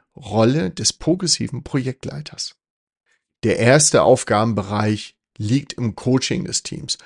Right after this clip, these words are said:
um mit diesem Wissen die eigene Selbstorganisation und somit die Koordination wie die Durchführung der Aufgaben auf die richtigen Füße zu stellen und laufend zu verbessern. Die User Stories sind unverständlich und nicht umsetzbar,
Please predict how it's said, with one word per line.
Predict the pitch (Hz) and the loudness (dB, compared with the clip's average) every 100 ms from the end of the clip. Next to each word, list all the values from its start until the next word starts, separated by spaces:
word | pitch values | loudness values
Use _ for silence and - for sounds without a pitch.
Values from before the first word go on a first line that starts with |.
| - _ | -20 _
um | - 120 | -2 2
mit | 117 - - _ | 2 -2 -14 _
diesem | 117 151 190 151 | -2 2 4 2
Wissen | 131 147 110 | 2 0 0
die | 104 - - | -4 -4 -4
eigene | 113 196 220 190 | -2 -2 0 0
Selbstorganisation | 143 175 - 135 120 107 - - 117 - | 2 0 -2 -4 -2 -2 -4 -6 -6 -8
und | - 110 | -8 -2
somit | 120 120 | 0 -2
die | - - | -4 -10
Koordination | - 151 151 127 113 - - 143 156 160 151 - _ | 0 2 2 0 -2 -4 -2 2 2 0 -8 -20 _
wie | 139 | -4
die | 123 110 | -2 0
Durchführung | 113 220 - 156 139 117 | 4 2 2 -2 0 0
der | - | 0
Aufgaben | - - - - - 151 _ - | 0 -2 -4 -6 -6 -8 _ -10
auf | - - | -10 -6
die | 98 | -8
richtigen | 98 123 151 151 131 107 | 0 0 0 -2 -2 -2
Füße | - 180 - - | -2 -2 -2 -6
zu | - | -8
stellen | - - 110 151 151 _ | -8 -4 -2 -2 -6 _
und | - 233 | -2 0
laufend | 120 180 95 - | 0 -2 -6 -6
zu | 107 | -6
verbessern. | - 131 143 - - 180 _ _ - _ - | -8 -2 -2 -2 -4 -16 _ _ -20 _ -2
Die | 123 123 | 2 4
User | 208 180 117 | 2 4 2
Stories | - 110 113 113 - | 2 0 0 2 0
sind | 107 107 - - | 0 -4 -8 -2
unverständlich | 131 151 151 - 120 104 113 117 | 2 2 0 -2 -2 -2 -2 -2
und | 101 | -2
nicht | 95 - | -4 -6
umsetzbar, | 117 104 117 - - - - | -2 2 2 0 -4 -4 -4